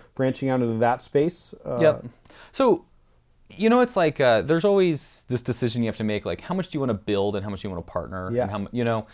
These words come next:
Speaker 1: Yeah.
Speaker 2: or just, uh, acquire, you know, maybe buy or license something, right?
Speaker 1: Yeah.
Speaker 2: So that's the decision we made there. There's some good, co-, really good companies, right? So, um, if you think of it like purely just, um, menus or listing, you know, you have Leafly and,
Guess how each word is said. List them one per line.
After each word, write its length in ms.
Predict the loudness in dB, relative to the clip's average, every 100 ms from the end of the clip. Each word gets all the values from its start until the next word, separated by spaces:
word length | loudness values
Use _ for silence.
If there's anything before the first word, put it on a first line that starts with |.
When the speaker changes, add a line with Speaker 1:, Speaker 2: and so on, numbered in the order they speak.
| -16
Speaker 1:
Yeah. 100 | -2
Speaker 2:
or 160 | 4 4
just, 240 | 4 -6 -6
uh, 160 | -6 -6
acquire, 500 | -4 0 0 0 -4
you 80 | -6
know, 80 | -4
maybe 260 | -4 -4 -8 -12 -10
buy 180 | -8
or 80 | -8
license 360 | -10 -12 -16 -18
something, 260 | -18 -14 -8
right? 200 | -8 -4
Speaker 1:
Yeah. 120 | 4
Speaker 2:
So 180 | 6 8
that's 220 | 4 4
the 100 | -2
decision 640 | -4 -4 -4 -2 -4 -2
we 120 | -4
made 200 | -2 -4
there. 160 | -4 -2
There's 300 | -2 -2 -6 -20 -20 -20 -20 -6
some 200 | -2 0
good, 200 | -2 -2
co-, 120 | -4
really 240 | -2 0 0
good 120 | -2
companies, 500 | -4 -6 -6 -8 -2
right? 180 | -2 -2
So, 340 | -2 0 0 -2
um, 260 | -6 -8 -14 -20 -10
if 140 | -8 -4
you 40 |
think 180 | 0 4
of 80 | 4
it 100 | 4
like 180 | 2 0
purely 460 | -4 0 2 2
just, 220 | 0 -4 -6 -10 -8
um, 300 | -6 -6 -8 -16 -20 -20 -8
menus 640 | -2 2 2 2 2 0 -2
or 160 | -4
listing, 520 | -4 -6 -6 -8 -8
you 80 | -8
know, 80 | -8
you 120 | -8 -8
have 160 | -8
Leafly 580 | -8 -10 -8 -8 -8 -8
and, 300 | -10 -10 -12